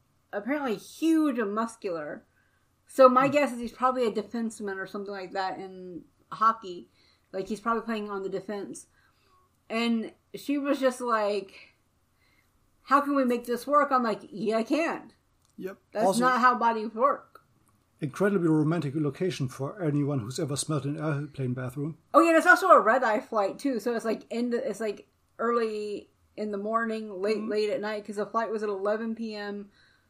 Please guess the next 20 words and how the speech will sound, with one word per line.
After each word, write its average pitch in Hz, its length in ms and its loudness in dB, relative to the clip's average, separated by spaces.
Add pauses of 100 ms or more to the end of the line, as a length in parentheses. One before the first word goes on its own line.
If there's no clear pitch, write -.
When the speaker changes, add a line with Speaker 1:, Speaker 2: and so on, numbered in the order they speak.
(560)
Speaker 1:
L 220 200 4
A 240 160 2
time, 214 360 -4
and 202 80 -4
they 196 80 -6
got 214 220 -4
it - 80 -12
to, 190 560 -4 (320)
like, 190 180 -4
Minnesota, 226 600 -2
like, 185 180 -4
s-, - 240 -18 (200)
uh, 190 240 -6 (140)
her 208 140 -8
small 214 340 -2
town 233 220 -6
at, - 40 -6
like, 180 160 -4
six 220 320 -8
A 196 80 -4